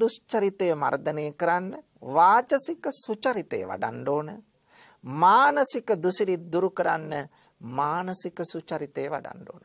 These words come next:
කියන Venga. මෙන්න මේ තුන අපි තේරුම් ගත්තොත් ඒ සඳහා අපි යෝනිසෝ මනසිකාරයෙන් එදිනෙදා ජීවත් වන ජීවිතයකට අපි පිවිසේවි.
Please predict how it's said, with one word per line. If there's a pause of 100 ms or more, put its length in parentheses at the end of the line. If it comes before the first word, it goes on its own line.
කියන
Venga. (840)
මෙන්න
මේ
තුන (580)
අපි
තේරුම්
ගත්තොත් (760)
ඒ
සඳහා
අපි (580)
යෝනිසෝ
මනසිකාරයෙන් (480)
එදිනෙදා
ජීවත් (140)
වන (580)
ජීවිතයකට
අපි
පිවිසේවි.